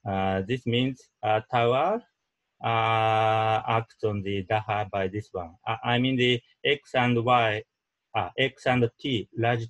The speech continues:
T, is invariant and, uh, these actions.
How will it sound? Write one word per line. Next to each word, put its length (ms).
T, 200
is 160
invariant 800
and, 280
uh, 1300
these 180
actions. 760